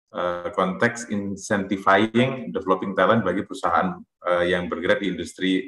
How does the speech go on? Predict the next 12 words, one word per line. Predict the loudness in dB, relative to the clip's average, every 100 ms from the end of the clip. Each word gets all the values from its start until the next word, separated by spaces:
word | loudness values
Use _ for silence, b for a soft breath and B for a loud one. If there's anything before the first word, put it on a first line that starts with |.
| -8 _ _ _
eh, | 0 2 2 0 -8 2
real | 6 6
seperti | 4 0 -6 -8 -4 0 0 0
kami | 0 0 -2 -4
ya, |
perusahaan, | -8 -6 0 2 2 0 -4
eh, | -4 -2 -4 -6 -10 _ _ _ _
project, | -4 -4 -6 -4
eh, | 2 2 2
produk | 0 0
komoditis | -4 -6 -4 -4 -4 -4 -8
gitu. | -12 -12